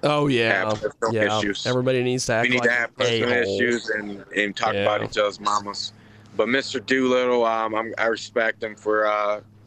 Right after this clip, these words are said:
Speaker 2: you know, taking me on. Um, it takes, I, I respect every single fighter that jumps into a bare knuckle ring. I mean, we're taking the gloves off, for God's sake. So, I mean, um, what I expect, I, ex-, I, I expect nothing. I expect that he will come in and wanna bang.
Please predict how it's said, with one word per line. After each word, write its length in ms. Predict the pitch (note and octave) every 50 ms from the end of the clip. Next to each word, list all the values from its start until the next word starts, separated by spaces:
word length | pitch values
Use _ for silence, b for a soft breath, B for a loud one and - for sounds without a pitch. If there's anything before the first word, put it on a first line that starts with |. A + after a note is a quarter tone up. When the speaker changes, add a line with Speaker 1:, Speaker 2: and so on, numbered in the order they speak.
| - -
Speaker 2:
you 120 | A#2+ A#2+
know, 140 | A2 G2+ F#2+
taking 380 | - - - A2 G#2 - G#2 G#2+
me 140 | G#2+ G#2 G#2
on. 420 | G#2+ A2 G#2+ G#2+ G#2+ G#2+ G#2 G2+ G2+ - B B B B B B B B - -
Um, 480 | - G2+ G2+ G2 G2 F#2+ F#2 F#2 F2+ - -
it 180 | - G#2+ - -
takes, 340 | - A2+ A2 G#2 - - - -
I, 220 | G#2+ G#2+ G#2 F#2+ F2+
I 60 | G2+
respect 340 | A2 G#2 F#2 - A2+ G#2 -
every 200 | G#2+ A#2 A2+ A2
single 240 | G#2+ B2 A#2 A2 G2+
fighter 220 | - A2+ A2+ A2+ A2
that 100 | G#2+ G2+
jumps 300 | - A2+ A2 A2 G#2 -
into 240 | G#2+ G2+ - A2+ G#2
a 60 | G2
bare 260 | - - G#2+ A2 A2
knuckle 320 | G#2+ A2 A2 G#2 - G#2+ F#2+
ring. 400 | F#2 G2 G#2 A2 A2+ A2+ G#2+ G#2
I 60 | G2+
mean, 160 | G#2 G2+ G2
we're 80 | F#2+ F#2+
taking 320 | - - A2+ A2 G#2+ G#2
the 60 | F#2+ -
gloves 320 | - G#2 A#2 A#2 G#2 F#2+
off, 160 | G2 F#2+ -
for 80 | - F2+
God's 320 | - G2 G2 F#2+ - -
sake. 260 | - G2+ G2 G2 G2 - B B B B B B B B B B
So, 220 | - - A#2 A2+
I 140 | A2+ A2+ A2+
mean, 280 | A#2 A#2 A#2 A2+ A2 A2
um, 420 | G#2+ G#2+ G#2 G#2 G2+ G2 G2 F2+ - G1+
what 240 | - - A#2 B2+ B2+
I 140 | B2 C3 C#3
expect, 560 | C3+ A2+ - - - - C3+ C3 B2+ B2 -
I, 160 | A#2+ A#2 A#2+
ex-, 180 | A#2 - - - -
I, 140 | - A2+ A2 - _
I 100 | G#2+ A#2
expect 380 | A#2 - - - C3+ B2 - -
nothing. 320 | A#2+ A#2 A2 - G2+ G2+
I 80 | G2+ G#2
expect 400 | - - - A#2+ A2+ A2 - -
that 180 | A2+ A2 G#2
he 200 | G#2 A2 A2 A2+ A2+
will 100 | G#2 G2+
come 280 | - A#2+ A#2 A2+ A#2
in 180 | A#2 A#2+ A#2+ A2+
and 100 | G#2+ G#2+
wanna 220 | A2+ A2+ A2 G#2+
bang. 500 | G2 G2 - A#2+ A#2+ B2 B2+ C3 C3 B2